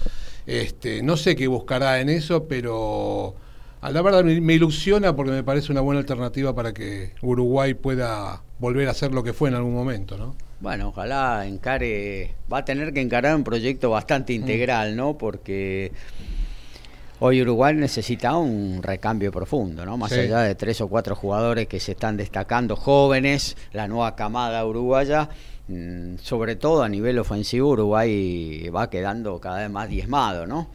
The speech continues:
Speaker 1: Ujú.
Speaker 2: Eh, y va a tener que encontrar rápidamente, eh, sustitutos, em, eh, que tengan la experiencia necesaria, ¿no? Para jugar en,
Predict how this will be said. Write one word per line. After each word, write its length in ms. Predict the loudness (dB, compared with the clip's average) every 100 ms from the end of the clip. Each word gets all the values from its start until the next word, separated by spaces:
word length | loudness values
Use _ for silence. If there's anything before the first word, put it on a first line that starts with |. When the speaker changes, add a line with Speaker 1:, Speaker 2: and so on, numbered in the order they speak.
| -6
Speaker 1:
Ujú. 320 | -4 -2 -4
Speaker 2:
Eh, 760 | -4 -4 -6 -8 -10 -10 -10 -10
y 40 |
va 120 | -8
a 60 | -8
tener 280 | -8 -10 -8
que 640 | -6 -4 -4 -6 -6 -8
encontrar 560 | -10 -10 -8 -2 -2 0 -2 0
rápidamente, 880 | 0 0 -2 -2 -4 -4 -2 -4 -6 -16 -16
eh, 460 | -10 -6 -6 -6 -8
sustitutos, 1400 | -10 -6 -6 -6 -6 -4 -2 -2 -4 -8 -8 -8 -10 -10 -12 -16 -10
em, 1200 | -6 -4 -4 -4 -4 -4 -6 -6 -6 -6 -6 -8 -12 -18 -20 -20 -20 -16 -14 -14 -18 -12
eh, 340 | -6 -4 -6 -4
que 140 | -2
tengan 760 | 0 2 6 6 4 0 -2 -2
la 60 |
experiencia 680 | -2 -2 -2 0 0 -2 -4
necesaria, 640 | -6 -6 0 2 2 0 0
¿no? 160 | -2 -6 -14 -14 -14 -10 -6
Para 220 | -4 -4
jugar 300 | -4 -2 -2
en, 600 | -2 -4 -6 -10 -12 -14